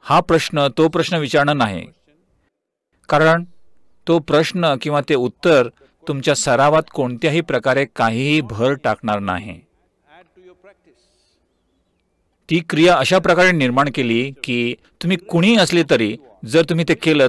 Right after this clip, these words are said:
तर तुमच्यासाठी ती काम करणार. फक्त एवढंच की थोडीशी कठीण आहे, तुम्हाला ती दररोज तासनतास दीर्घ काळासाठी करावी लागणार, पण ती काम करेल. ते एक अद्भुत साधन आहे त्या काळातलं, अगदी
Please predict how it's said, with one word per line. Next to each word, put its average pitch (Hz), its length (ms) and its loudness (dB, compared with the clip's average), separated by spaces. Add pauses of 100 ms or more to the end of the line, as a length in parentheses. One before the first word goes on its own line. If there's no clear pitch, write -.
तर 147 100 2
तुमच्यासाठी 151 500 -2
ती 151 100 -4
काम 117 280 0
करणार. 92 300 -4 (360)
फक्त 156 200 -2
एवढंच 156 380 2
की 208 200 -4
थोडीशी 170 280 2
कठीण 165 400 0
आहे, - 140 -8 (440)
तुम्हाला 185 280 2
ती 208 60 2
दररोज 175 480 4
तासनतास 185 540 2
दीर्घ 160 280 4
काळासाठी 165 460 2
करावी 123 340 0
लागणार, 101 320 0 (680)
पण 147 160 0
ती 170 40 2
काम 135 280 2
करेल. 87 320 -6 (460)
ते 151 60 0
एक 139 100 0
अद्भुत 120 280 2
साधन 107 380 0
आहे 82 100 -10 (480)
त्या 107 140 2
काळातलं, 98 480 0 (640)
अगदी 143 280 0